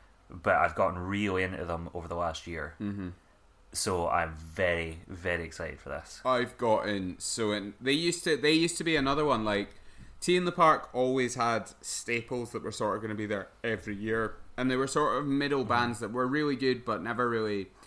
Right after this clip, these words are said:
Speaker 2: pushed up, or, like, bands who had been at their height in the nineties or early two thousands and sort of came down. So, like, the Manic Street Preachers were always there,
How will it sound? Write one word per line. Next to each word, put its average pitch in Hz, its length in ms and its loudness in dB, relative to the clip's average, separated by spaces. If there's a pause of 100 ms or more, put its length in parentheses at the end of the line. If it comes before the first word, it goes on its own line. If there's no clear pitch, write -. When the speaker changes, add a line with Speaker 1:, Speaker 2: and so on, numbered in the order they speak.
(200)
Speaker 2:
pushed 113 280 0
up, 107 300 4
or, 101 100 2
like, 95 260 -2
bands 110 320 2
who 113 80 0
had 98 140 -2
been 104 440 -2
at 104 180 -8
their 101 140 -2
height 107 300 -2
in 101 140 -6
the 98 80 -4
nineties 101 520 -4
or 95 160 -2
early 98 300 -2
two 98 180 -10
thousands 104 440 -4
and 92 120 -10
sort - 200 -6
of - 60 -14
came 95 160 -8
down. 101 180 -6
So, 117 120 -6
like, 117 100 -4
the 123 60 -10
Manic 160 300 2
Street - 240 -6
Preachers 131 400 -6
were 101 120 -2
always 87 260 -4
there, 71 220 -10